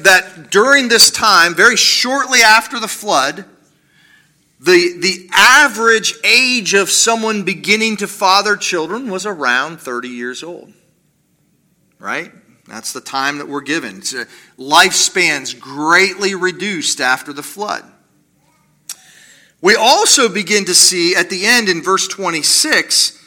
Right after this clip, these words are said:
that Terah, T E R A H, it's man. I say that 'cause my daughter's name's Tara, and every time I say it, I think of her.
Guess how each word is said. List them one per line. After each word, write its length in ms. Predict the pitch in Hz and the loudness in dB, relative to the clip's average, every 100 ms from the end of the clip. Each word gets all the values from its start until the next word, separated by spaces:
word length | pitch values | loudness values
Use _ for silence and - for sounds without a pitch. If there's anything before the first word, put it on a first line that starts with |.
| _ _ _ | _ _ _
that 340 | 147 175 - | -2 -2 -2
Terah, 920 | - - - 269 359 370 135 107 139 180 _ _ _ _ _ _ _ _ _ _ _ _ _ | -6 -6 -8 -6 -4 0 0 0 -6 -10 _ _ _ _ _ _ _ _ _ _ _ _ _
T 420 | - 165 147 170 175 | -14 -14 -12 -8 -6
E 60 | |
R 440 | 135 120 110 120 - _ _ _ - | -4 -6 -8 -10 -16 _ _ _ -10
A 40 | 117 | -8
H, 520 | 110 110 107 117 - | -6 -6 -8 -10 -14
it's 140 | - | -14
man. 440 | 117 117 95 110 131 _ _ _ _ _ _ _ _ | -14 -14 -16 -20 _ _ _ _ _ _ _ _ _
I 40 | |
say 140 | - 110 | -14 -12
that 140 | 101 | -14
'cause 120 | 107 | -16
my 100 | 101 | -20
daughter's 380 | 98 113 107 98 | -12 -10 -10 -12
name's 220 | 104 101 | -16 -16
Tara, 240 | - 110 98 | -14 -12 -12
and 80 | 98 | -14
every 160 | 104 | -18
time 160 | - 101 | -18 -12
I 40 | |
say 240 | 98 110 104 | -10 -10 -12
it, 60 | |
I 40 | 101 | -14
think 200 | 107 - | -20 -20
of 100 | - | -16
her. 340 | 120 98 | -14 -14